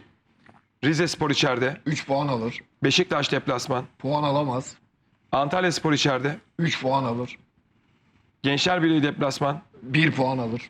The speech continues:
Speaker 1: Trabzonspor
Speaker 2: Berabere biter.
Speaker 1: içeride.
Speaker 2: O da berabere biter. Bir puan.
Speaker 1: Bir, iki, beş, sekiz, on bir puan.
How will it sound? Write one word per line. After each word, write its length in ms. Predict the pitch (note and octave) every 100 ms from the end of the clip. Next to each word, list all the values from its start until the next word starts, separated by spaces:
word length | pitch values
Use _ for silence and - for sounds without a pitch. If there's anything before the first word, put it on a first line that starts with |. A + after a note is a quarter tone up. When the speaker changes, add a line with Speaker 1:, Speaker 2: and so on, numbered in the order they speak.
| -
Speaker 1:
Trabzonspor 480 | D#3+ D#3 C3+ A#2+ A2+
Speaker 2:
Berabere 80 | B2
biter. 100 | A2+ A#2+
Speaker 1:
içeride. 240 | A#2+ C#3+ -
Speaker 2:
O 100 | C#3
da 120 | C#3
berabere 460 | A#2+ A2+ G#2+ G#2 F#2+
biter. 260 | - F#2+
Bir 120 | G2+ F#2
puan. 200 | - C#3+
Speaker 1:
Bir, 220 | C#3+ D#3+
iki, 340 | - - C3
beş, 380 | C3+ C#3 - -
sekiz, 460 | - C3 D3 C#3 -
on 220 | D3 C#3+
bir 120 | B2+ A2+
puan. 340 | A#2+ A#2+